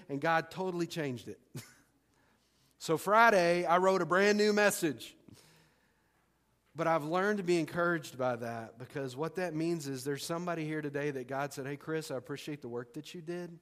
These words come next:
but there's some of my people here today who need this."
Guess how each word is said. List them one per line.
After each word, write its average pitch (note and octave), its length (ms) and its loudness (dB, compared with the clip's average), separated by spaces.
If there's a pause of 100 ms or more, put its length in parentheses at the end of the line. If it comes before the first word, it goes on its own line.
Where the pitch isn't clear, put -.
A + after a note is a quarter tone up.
(720)
but A#2 100 -18
there's C#3+ 160 -8
some E3 200 -4
of D3+ 100 -4
my D3 140 -2
people D3 300 -8
here C3+ 180 -4
today B2+ 260 -4
who B2+ 100 -6
need A#2+ 280 -6
this." G2 540 -14